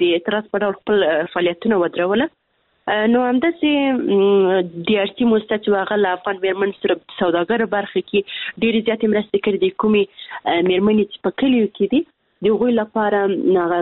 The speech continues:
کوم د هغوی، م، تجارت دی، هغه ته غواړي چې هغه مخ ته لاړ شي. نو هغوی مرستې وکړي. خپله هم زه په دې پروسه کې وم چې موږ یعنې هغه ټریننګ هم خلاص شو، ټول یو، فقط دومره پاتې وو چې موږ ته بودیجه راکړي. نو موږ خپل کارونه مخ ته یوسو. نو هغه کارونه ټول سټاپ شو،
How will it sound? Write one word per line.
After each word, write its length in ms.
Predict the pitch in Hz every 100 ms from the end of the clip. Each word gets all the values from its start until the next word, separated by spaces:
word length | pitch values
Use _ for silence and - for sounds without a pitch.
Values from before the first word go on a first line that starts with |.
| 170
کوم 100 | 202
د 80 | 185 180
هغوی، 240 | 208 185 160 156
م، 420 | 160 160 160 156 -
تجارت 420 | 196 175 202 247
دی، 160 | 196 185 175
هغه 160 | 214 214
ته 80 | 208 190 _ _ _ _ _ - -
غواړي 260 | 185 196
چې 100 | 190 185
هغه 100 | 214
مخ 160 | 254 -
ته 80 | 180
لاړ 100 | 160 -
شي. 80 | 262 - - 247
نو 100 | 254
هغوی 160 | 285 294
مرستې 240 | 320 311
وکړي. 220 | 254 254 247
خپله 220 | 302 294
هم 60 | 247
زه 80 | 262
په 80 |
دې 60 | 247 254
پروسه 240 | 240 220 269
کې 100 | 262
وم 200 | 262 247
چې 180 | 240 - 233
موږ 100 | 226 202
یعنې 120 | 196
هغه 120 | 180 185
ټریننګ 280 | 202 208 233
هم 100 | 233 220
خلاص 260 | 226 208 208
شو، 140 | - 208 233
ټول 180 | 214
یو، 100 | 220 220 -
فقط 260 | - 233
دومره 200 | 220 233 -
پاتې 140 | 214
وو 120 | 214
چې 60 | 208
موږ 100 | 208
ته 60 | 214
بودیجه 400 | 185 - 170 190 196
راکړي. 220 | - 339 - - - -
نو 160 | 220
موږ 60 | 214
خپل 200 | - 226 220
کارونه 280 | 202 226 226
مخ 160 | 233
ته 140 | 240 233
یوسو. 340 | 240 - 277 - - - - - 208 214
نو 100 | 214 208 214 214
هغه 220 | - 214 285 277 254 233 220 220
کارونه 260 | 233 262 285
ټول 120 | 277 262
سټاپ 340 | - 294 294
شو، 200 | - 285